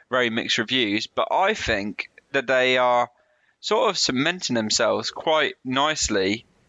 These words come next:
high up in the card, um, through doing what they're doing and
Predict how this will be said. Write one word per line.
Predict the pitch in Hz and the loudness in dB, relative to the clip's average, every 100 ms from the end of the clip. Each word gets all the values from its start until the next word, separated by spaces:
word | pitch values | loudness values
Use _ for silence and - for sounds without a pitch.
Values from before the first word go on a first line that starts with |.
| _ | _
high | - 139 131 | -6 0 2
up | 120 - | 2 -2
in | 117 | -6
the | 117 | -2
card, | 127 127 139 - - | 2 2 0 -6 -2
um, | 123 117 107 | 0 0 -2
through | - 110 107 _ _ | -2 0 -2 _ _
doing | 131 120 117 | -2 0 0
what | 101 | 0
they're | 107 | 0
doing | 123 117 107 | 0 0 2
and | 107 | 0